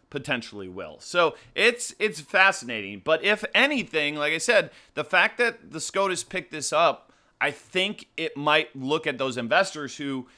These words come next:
may have said otherwise, "You know what, man, you know, we made a good run at it." FanDuel and DraftKings, you know,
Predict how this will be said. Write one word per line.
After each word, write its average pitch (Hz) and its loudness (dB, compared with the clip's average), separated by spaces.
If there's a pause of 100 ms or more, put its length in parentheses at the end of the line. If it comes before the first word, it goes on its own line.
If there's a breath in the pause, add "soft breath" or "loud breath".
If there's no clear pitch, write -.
(160 soft breath)
may 185 0
have 330 2
said 302 6
otherwise, 135 6
"You 196 -6
know 226 4
what, 226 6
man, 143 -2
you 143 -10
know, 160 -4
we 151 -4
made 190 -2
a 180 0
good 165 -2
run 143 4
at 143 6
it." 139 4 (600 soft breath)
FanDuel 165 2
and 147 -2
DraftKings, 139 2
you 135 -4
know, 123 -2